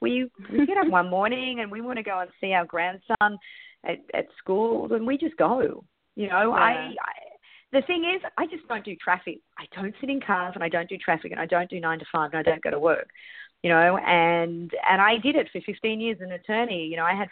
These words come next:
Speaker 1: five hundred files in my office and I got burnt out. And it's like, I don't wanna do that. I'm done. You know, I, I need to find another way and I need to create multiple income streams. And, um, but you gotta do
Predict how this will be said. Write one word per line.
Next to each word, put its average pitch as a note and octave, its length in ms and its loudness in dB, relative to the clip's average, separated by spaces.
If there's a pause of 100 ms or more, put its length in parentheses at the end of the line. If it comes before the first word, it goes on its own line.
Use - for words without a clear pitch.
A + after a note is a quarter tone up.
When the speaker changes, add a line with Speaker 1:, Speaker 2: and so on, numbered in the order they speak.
Speaker 1:
five G#3 160 4
hundred G#3 260 -2
files G#3+ 320 4
in F#3+ 60 -10
my D#3+ 160 -6
office D#3+ 380 -10
and F3 60 -10
I E3 120 -2
got E3+ 180 -8
burnt F#3 240 -6
out. F#3 260 2
And E3+ 60 -8
it's - 160 -12
like, E3+ 160 -8 (140)
I - 120 0
don't G#3 220 2
wanna A#3+ 220 2
do C#4 140 2
that. A3 200 2
I'm E3 140 -4
done. G#3 420 -2 (580)
You F3+ 100 -4
know, F3 80 4
I, F#3+ 420 4
I F#3 80 -6
need F#3 260 -12
to G3 160 -12
find F3 280 -4
another E3+ 280 -10
way F3 500 -4
and F3 120 -14 (340)
I F#3 80 4
need F3+ 160 0
to - 80 -14
create F3+ 460 2
multiple E3 440 -6
income G3+ 480 -4
streams. G#3 520 0
And, E3+ 320 0
um, E3+ 400 4 (800)
but A3+ 200 -2
you A#3+ 160 -4
gotta A#3+ 360 0
do B3 180 -12